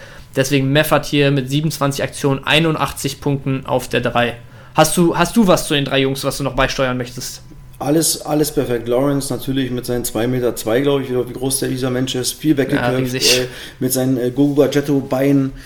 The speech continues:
Speaker 2: Also echt
Speaker 1: <laughs>
Speaker 2: viele, viele Aktionen gehabt. Und Meffert musste echt viel machen, ja. Also, weil Kräuter Fürth echt, wie gesagt, mehr Ballbesitz hatte,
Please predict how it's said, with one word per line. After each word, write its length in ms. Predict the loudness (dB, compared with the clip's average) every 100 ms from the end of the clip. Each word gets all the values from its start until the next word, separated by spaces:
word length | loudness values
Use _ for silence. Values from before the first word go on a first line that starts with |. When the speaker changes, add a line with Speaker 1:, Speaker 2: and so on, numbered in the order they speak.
| -18 -18 -8
Speaker 2:
Also 220 | -2 2 2 4
echt 160 | 0
Speaker 1:
<laughs> 20 | 0
Speaker 2:
viele, 320 | 0 2 2
viele 420 | 2 4 6 6
Aktionen 400 | 2 0 0 2
gehabt. 360 | 0 0 -2 0
Und 120 | 0
Meffert 260 | 0 0 2
musste 260 | 2 2
echt 140 | 0 0
viel 120 | 2
machen, 240 | 2 2 0
ja. 200 | 0 2
Also, 400 | 0 0 0 -2 -12 -12
weil 380 | 0 4 4 4 -4 -20 -20 -20
Kräuter 260 | 0 2 2
Fürth 300 | 2 -2 -2
echt, 260 | -4 -6 -10 -4
wie 60 |
gesagt, 260 | 0 0 2
mehr 160 | 0 2
Ballbesitz 440 | 2 2 -2 -2
hatte, 320 | -2 0 -2